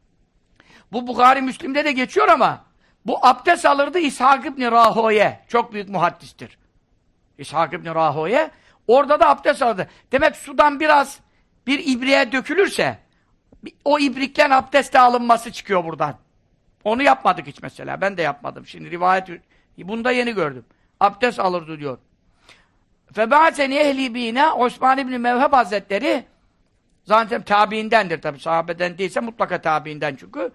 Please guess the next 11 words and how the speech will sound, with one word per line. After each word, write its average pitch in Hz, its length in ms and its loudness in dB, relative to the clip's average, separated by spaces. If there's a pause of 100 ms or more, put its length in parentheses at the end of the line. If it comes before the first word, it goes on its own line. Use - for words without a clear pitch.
(420)
Annemizi 180 460 -4
görmüş. 160 480 -10 (760)
Diyor 294 260 4
ki, 202 380 -2 (220)
"Ailem", 254 500 4
diyor, 214 200 -2
"benim 233 220 0
elime 240 240 -2
bir 202 60 -16
kap 302 320 2
verdi." 285 400 -2